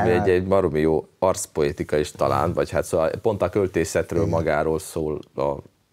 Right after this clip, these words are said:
Speaker 1: a, a vers, és abban, ö, azt mondod,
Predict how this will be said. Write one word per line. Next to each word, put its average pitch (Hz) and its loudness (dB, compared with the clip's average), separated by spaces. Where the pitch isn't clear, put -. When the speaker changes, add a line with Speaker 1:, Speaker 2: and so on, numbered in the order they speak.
Speaker 1:
a, 71 -4
a 78 -2
vers, 101 0
és 87 0
abban, 87 2
ö, 78 2
azt 92 0
mondod, 76 -2